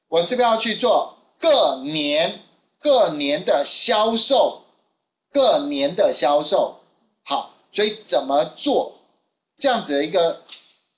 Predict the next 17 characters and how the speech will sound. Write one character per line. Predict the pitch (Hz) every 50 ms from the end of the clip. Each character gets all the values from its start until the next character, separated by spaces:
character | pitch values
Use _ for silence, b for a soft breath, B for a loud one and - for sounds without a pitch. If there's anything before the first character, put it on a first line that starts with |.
| _ _ -
分 | - 202 196 202 202
析 | 208 208 - - - - 208 202 202 202
呢？ | 196 196 196 196 196 202 - - _ _ _ _ _ -
第 | 233 240
一 | 233
件 | 233 254 233 214
事 | 208 - 233 208 185
是 | - 208
不 | 180 190
是 | 202 190
点 | - 165 147 139 127 123 113 - - _ _ _ _ _ _ _ _ _ _ _ _ _ _ _ -
插 | - 175 185 190
入， | 196 208 233 202 139 - - - _ _ _ - -
一 | - 247 262 254 262 262 262 269 262 - - - _ _
点 | - 151 147 139 131 123 120 113
插 | - - - 175 175 185
入， | 190 185 233 208 151 120 - -